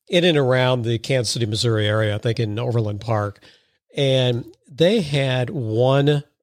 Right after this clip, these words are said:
module on strategic planning for small C P A firms. And that was my first exposure of planning of any nature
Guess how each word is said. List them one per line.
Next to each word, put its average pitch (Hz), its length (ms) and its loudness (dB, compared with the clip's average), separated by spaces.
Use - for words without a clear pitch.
module 113 920 0
on 113 460 0
strategic 151 600 -2
planning 117 600 0
for 113 280 0
small 107 300 -2
C 113 180 0
P 165 120 0
A 147 120 2
firms. - 480 -8
And 127 420 2
that 151 80 2
was 135 120 0
my 123 140 0
first 135 360 0
exposure 123 800 0
of 113 200 -8
planning 127 580 -2
of 123 160 0
any 214 320 2
nature 110 640 -4